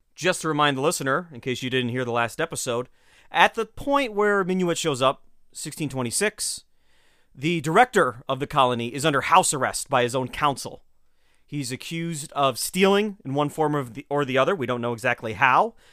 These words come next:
Uh, mismanagement, and he certainly did mismanage a lot of things. The thirty Wallon families,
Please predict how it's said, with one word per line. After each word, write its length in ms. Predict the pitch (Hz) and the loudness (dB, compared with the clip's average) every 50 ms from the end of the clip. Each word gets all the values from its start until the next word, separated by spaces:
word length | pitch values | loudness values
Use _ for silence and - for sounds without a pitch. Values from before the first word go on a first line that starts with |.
| _ _ _ _ _ | _ _ _ _ _
Uh, 200 | - 147 151 156 | 4 4 6 6
mismanagement, 760 | 160 175 170 - 160 156 156 160 190 208 - 196 254 285 233 | 4 2 2 2 4 4 4 6 4 4 4 4 4 4 2
and 120 | 156 143 | 0 -2
he 40 | 143 | -2
certainly 320 | - - 185 180 160 156 151 | 0 0 0 0 -2 -2 0
did 280 | 139 247 208 165 143 | 0 -2 -2 -2 -4
mismanage 460 | 139 143 135 135 135 131 123 120 - | -6 -6 -4 -2 -2 -2 -2 -2 -4
a 40 | 135 | -2
lot 180 | 123 120 113 107 | -2 -2 -2 -2
of 80 | 107 | -4
things. 420 | - - 110 107 - - - - - _ _ _ _ _ _ - | -8 -12 -12 -12 -12 -14 -16 -16 -18 _ _ _ _ _ _ -10
The 100 | 147 143 | -8 -8
thirty 380 | - - 175 180 175 175 180 | -2 2 2 4 4 2 2
Wallon 420 | 151 139 151 151 147 147 147 151 156 | 4 4 4 6 6 4 2 2 0
families, 680 | - - 156 147 156 160 160 170 190 220 208 - - | 0 0 2 2 2 2 2 2 0 0 -2 -4 -6